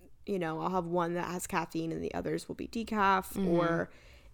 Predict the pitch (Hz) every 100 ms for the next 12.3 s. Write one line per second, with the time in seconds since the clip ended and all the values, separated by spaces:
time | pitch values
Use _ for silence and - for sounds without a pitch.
0 | - 220 208 214 220 - - 202 196 208
1 | 208 196 196 190 - 180 180 180 175 143
2 | 180 196 175 170 - 170 165 165 160 185
3 | - - 165 - - - - - - -
4 | 165 165 - - 208 185 185 170 196 226
5 | 240 - 196 180 - - 196 170 160 165
6 | - - - - - 165 190 226 - 285
7 | 285 294 302 302 311 311 320 - - 196
8 | 180 175 170 233 220 202 196 - - -
9 | - - 240 262 262 247 254 262 269 247
10 | 233 214 220 170 185 - - - 202 196
11 | 190 190 - - - - - - - -
12 | - 214